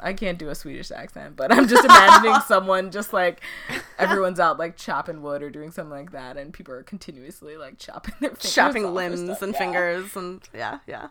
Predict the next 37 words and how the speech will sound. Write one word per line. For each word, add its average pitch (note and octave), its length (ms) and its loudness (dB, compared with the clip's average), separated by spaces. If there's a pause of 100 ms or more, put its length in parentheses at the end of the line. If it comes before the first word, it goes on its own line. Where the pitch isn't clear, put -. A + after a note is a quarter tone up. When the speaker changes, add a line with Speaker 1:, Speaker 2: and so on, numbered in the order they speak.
(1300)
Speaker 2:
Well, B3+ 100 -2
that's E4+ 280 4
our - 100 -2
episode E4 380 -4
for C#4+ 100 -4
this B3+ 260 -2
week. A3+ 540 -8
Thanks A#3 240 -6
so D4 80 -8
much B3+ 180 -6
for A#3 140 -6
listening. G3 640 -6
Um, F#3+ 420 -4
you A3 140 -14
can B3 160 -10
find A3 200 0
us G#3+ 200 -8
in G#3 260 -4
a G3+ 80 -4
variety F#3 580 -2
of - 200 -12
places. F3 560 -8
First - 480 -4
off, F3+ 280 2
you F#3 200 -10
should F3 240 -12
definitely F3+ 680 -6 (300)
subscribe F#3+ 1120 -2 (640)
on G#3 240 2
iTunes, E3 680 -4
on E3 180 -8
Apple F3+ 280 -2
Podcasts. - 760 -6 (120)
You G3+ 140 -8
should F#3+ 380 -10
rate G3 200 0
us D3+ 420 -6